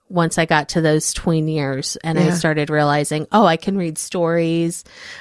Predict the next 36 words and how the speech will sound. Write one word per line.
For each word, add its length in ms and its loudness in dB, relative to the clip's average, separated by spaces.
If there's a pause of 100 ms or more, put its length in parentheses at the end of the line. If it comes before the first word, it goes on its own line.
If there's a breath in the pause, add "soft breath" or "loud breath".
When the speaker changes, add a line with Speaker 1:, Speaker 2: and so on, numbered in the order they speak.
(140 loud breath)
Speaker 1:
I 200 6
do 460 4 (120)
distinctly 520 0
remember 360 0
checking 400 -4
a 60 2
book 300 -2
out 200 2
about 380 0
human 300 0
sexuality, 760 0
probably 460 -2
when 160 -2
I 40 -2
was 120 -4
about 260 -4
ten. 580 -2 (640 loud breath)
Speaker 2:
Oh, 160 6
wow. 600 2 (220)
Speaker 1:
Because 280 2
I 60 4
was 160 4
curious. 640 -2
I've 220 -4
always 360 4
been 160 -2
curious 500 0
about 300 -6
sex. 400 -2
I've 140 -6
always 260 -2
been 140 -6
curious 460 -2
about 460 -4
human 360 -6
bodies. 600 2